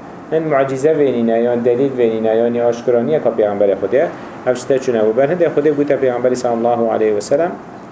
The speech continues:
"قل إنما الآيات عند الله." بجه معجزه همو الا لرب العالمین اوتینی.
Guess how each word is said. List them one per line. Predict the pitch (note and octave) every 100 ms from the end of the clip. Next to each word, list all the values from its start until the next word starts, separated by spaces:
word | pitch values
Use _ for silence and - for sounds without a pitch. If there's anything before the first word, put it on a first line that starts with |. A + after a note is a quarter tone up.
| - - -
"قل | C#3+ C#3
إنما | D3 D3 C3+ C3
الآيات | B2 - A#2+ B2 C#3+ C#3+ C3+
عند | B2 C#3+ B2
الله." | A2+ G#2+ G#2 G2 A#2 A#2+ - - -
بجه | A2+
معجزه | A#2 G#2+ A2+ A2+ C#3
همو | B2+ C#3+
الا | C#3 C3
لرب | B2+ A#2+ A#2
العالمین | A#2 D3 D#3
اوتینی. | F3+ D3 B2 A#2